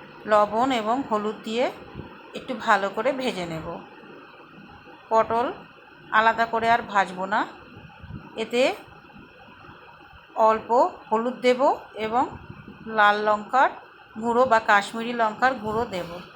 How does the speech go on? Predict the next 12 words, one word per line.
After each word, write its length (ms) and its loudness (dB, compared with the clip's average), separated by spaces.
দিয়ে 240 -2
একটু 180 -6
নাড়াচাড়া 520 2
করে 260 -2
আলুগুলো 520 0
দেব। 220 -8
আলুগুলো 420 2
একসঙ্গে 580 0
পটলের 420 0
সঙ্গে 220 -6
ভেজে 340 -6
নেব। 180 -8